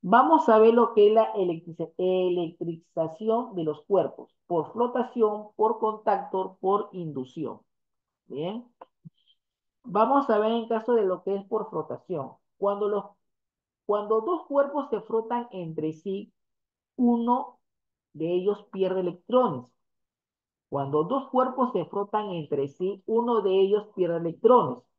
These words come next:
y se carga positivamente. El otro gana electrones del primero y se carga negativamente. Es decir, cuando tú frotas, no, uno va ganando y el otro va perdiendo.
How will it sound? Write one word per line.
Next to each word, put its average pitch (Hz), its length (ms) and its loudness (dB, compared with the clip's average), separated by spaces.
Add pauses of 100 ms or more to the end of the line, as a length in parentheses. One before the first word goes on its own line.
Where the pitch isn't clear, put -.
(540)
y 196 160 -2
se 170 260 0
carga 220 540 4
positivamente. 180 1160 -2
El 160 180 0
otro 220 300 2
gana 220 260 0
electrones 220 640 0
del 208 160 0
primero 226 540 -4
y 185 80 -12
se 156 260 -6
carga 180 420 -4
negativamente. 127 1000 -8
Es 127 80 -16
decir, 151 160 -4
cuando 131 320 -6
tú 240 180 -2
frotas, 247 580 6 (1120)
no, 165 400 -2
uno 214 360 2
va 214 120 4
ganando 226 480 2
y 233 40 6
el 185 80 -2
otro 175 260 -4
va 160 160 -2
perdiendo. 156 640 -2